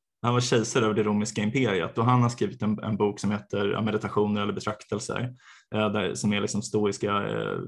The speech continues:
aforismer typ, eller som små sentenser, eh, inspirerade av stoisk filosofi. Och hans, ehm, ehm,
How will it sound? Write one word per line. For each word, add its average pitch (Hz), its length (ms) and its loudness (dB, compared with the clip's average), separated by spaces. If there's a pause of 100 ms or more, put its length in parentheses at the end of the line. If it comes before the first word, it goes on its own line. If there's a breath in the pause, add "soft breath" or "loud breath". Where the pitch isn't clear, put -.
aforismer - 560 -4
typ, - 300 -4
eller 104 100 -4
som 101 180 -6
små 101 280 -4
sentenser, 104 1000 -4
eh, 104 60 -6
inspirerade 104 480 -4
av 104 100 -4
stoisk 104 360 -6
filosofi. - 440 -4 (480 loud breath)
Och 110 220 -2
hans, 123 640 0
ehm, 101 480 0 (380)
ehm, - 600 -4